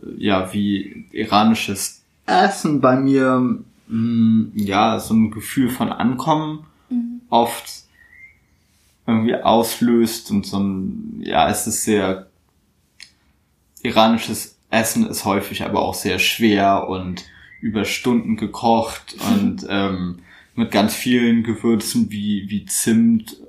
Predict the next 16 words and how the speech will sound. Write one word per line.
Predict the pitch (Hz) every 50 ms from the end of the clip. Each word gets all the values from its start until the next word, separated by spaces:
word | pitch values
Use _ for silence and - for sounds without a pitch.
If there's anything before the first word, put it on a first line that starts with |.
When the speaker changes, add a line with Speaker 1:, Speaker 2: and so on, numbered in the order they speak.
| -
Speaker 1:
oder | - - 104 98 98 95 95 98
Kardamom, | 98 - 107 104 107 110 110 104 101 101 107 107 104
die | 107 104
uns | 104 101 - - -
auch | - - - - 107 - - _ _ - 95 98 98 - - - -
eher | 117 117 117 113 113 113 113 110 113 107 101 - - - _ _ _ _
in | - 117 107 101
Deutschland | 104 104 104 104 - - - 107 101 98 101 95
an | - 101
so | 98 - 98 95
Weihnachtszeit | 92 95 110 120 123 123 - - - 127 117 117 117 -
und | - 120
so | 123 117 110
denken | 110 110 107 113 - -
lassen | 113 110 107 107 107 - - 113 107 107
und | - - 95 95 95 95 95